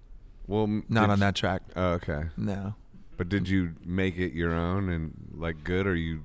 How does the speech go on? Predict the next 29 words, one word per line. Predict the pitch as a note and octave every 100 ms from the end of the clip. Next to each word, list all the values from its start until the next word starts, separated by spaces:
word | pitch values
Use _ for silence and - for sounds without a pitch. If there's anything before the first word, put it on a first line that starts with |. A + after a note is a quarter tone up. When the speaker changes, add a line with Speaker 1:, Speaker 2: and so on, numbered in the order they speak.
| -
Speaker 1:
you | D#2+
don't | D#2 D#2
really | D2+ D2+
like | D2 D2+
how | D#2+ D2
that | D2
one | C#2+ D2
came | D#2 D2
out? | C#2 - - - - - - - - - - - - - - - - - - - - - - - - - - - - - - -
Speaker 2:
I | B2
like | C3 B2+
Baby | B2 A#2+ G2+
Shambles' | - G#2+ F#2+ G2+ - - -
version | G#2+ G2 G2+ G2
better. | F#2 F#2+ F#2 -
Speaker 1:
Oh, | C#2+ D2+
okay. | F2+ D#2 D2 D#2
Speaker 2:
Yeah. | - - A#2+ - - - - - -
Than | G#2+
ours. | G2+ G2 G2+ - - - - - - - - -
Speaker 1:
Well, | D#3
Speaker 2:
Yeah, | B2 A2
Speaker 1:
usually | G#3 F#3 C#3+
Speaker 2:
but |
other, | E3+ G3
Speaker 1:
the | C3+
Speaker 2:
but | D3+
other |
ones, | G3